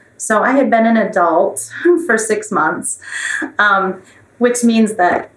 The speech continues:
you know, I'm not entitled to the same rights <laughs> and protection. Um, at the time,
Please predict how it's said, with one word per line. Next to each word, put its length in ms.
you 120
know, 60
I'm 120
not 140
entitled 460
to 100
the 100
same 500
rights 600
<laughs> 120
and 180
protection. 800
Um, 500
at 200
the 80
time, 960